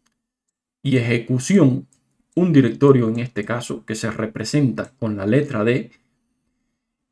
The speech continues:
tiene los permisos de lectura,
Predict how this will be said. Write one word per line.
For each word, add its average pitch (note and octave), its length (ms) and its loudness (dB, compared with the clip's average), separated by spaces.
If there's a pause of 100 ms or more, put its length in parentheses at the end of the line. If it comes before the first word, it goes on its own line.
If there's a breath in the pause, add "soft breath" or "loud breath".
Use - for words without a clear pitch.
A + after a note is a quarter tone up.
(140)
tiene D#3 320 6
los A#2+ 180 0
permisos A#2+ 580 0
de B2 120 2
lectura, C#3+ 840 0